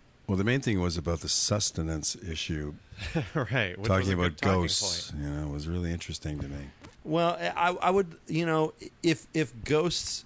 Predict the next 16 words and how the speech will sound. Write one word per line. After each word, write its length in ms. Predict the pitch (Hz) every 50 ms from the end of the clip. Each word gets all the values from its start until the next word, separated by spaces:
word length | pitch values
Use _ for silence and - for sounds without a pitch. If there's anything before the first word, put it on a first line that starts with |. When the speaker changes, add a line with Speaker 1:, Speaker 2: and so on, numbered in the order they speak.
| - -
Speaker 3:
actually 540 | 143 143 151 147 - - 143 143 139 135 123
did 400 | 110 107 127 127 131 127 113 117
need 320 | 120 120 123 127 123 110
sustenance, 760 | - - 117 117 117 - - 131 131 123 123 123 - - - - -
then 500 | 123 107 117 117 117 117 117 113 117 107 - - - - - -
there 300 | 123 113 117 120 123 123
would 160 | 123 117 107
be 140 | 104 120 110
proof 320 | - - 123 120 101 90
of 120 | 104 92 87
ghosts. 500 | 92 92 87 82 82 - - - - - - - - - - - - - - - - - - - _ _ - - _ - - - - - - _ _ _ - _ _ - - - -
Because 680 | 120 120 113 123 131 120 120 113 98 87 - - -
Speaker 1:
Mm. 0 | - - - - - - - -
Speaker 3:
something 720 | - - - - 156 147 139 127 - 135 123 120 117 113 110
would 220 | 113 107 98 92
change 640 | - - - 156 147 127 123 123 117 107 - -